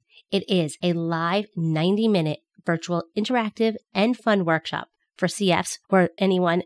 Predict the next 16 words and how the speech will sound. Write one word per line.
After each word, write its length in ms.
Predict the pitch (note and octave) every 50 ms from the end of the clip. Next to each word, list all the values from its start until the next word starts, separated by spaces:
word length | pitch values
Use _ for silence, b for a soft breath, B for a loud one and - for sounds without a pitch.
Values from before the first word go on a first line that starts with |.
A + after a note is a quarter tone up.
| -
returning 640 | F#3 F3 E3 - - - G3+ F#3+ F3 F3 F3 F3 F3
or 160 | F3 E3+ E3+ D#3+ D#3+ - -
entering 440 | G#3 G#3 F#3 - E3+ D#3+ D#3+ E3 E3 B B B B B _
the 80 | - F3+
school-based 880 | - - - - F#3 F#3+ F#3 - - E3 - F3 E3+ E3+ - - - - _
setting 460 | - - - D#3+ D3 D3 D#3 G3 A3+ A3 b b b b b _
or 80 | G3 F#3+
working 260 | E3+ F#3 F3+ - -
with 120 | E3+ E3 E3
school-age 440 | - - - E3 D#3+ D#3+ - -
children. 380 | - F3 D#3 C#3+ C#3 C3 C#3+ F3 - _ _ B B B B B B B B
It 80 | F#3+
includes 460 | G3 G3 F3+ - G#3 A#3 A#3+ B3 A3+ -
a 140 | - F#3+ F3+
replay 560 | F3 F3 A#3 C4 C4+ - - F3 E3 E3+ E3
recording 400 | D#3+ E3 E3 - G3+ F3+ F3 E3+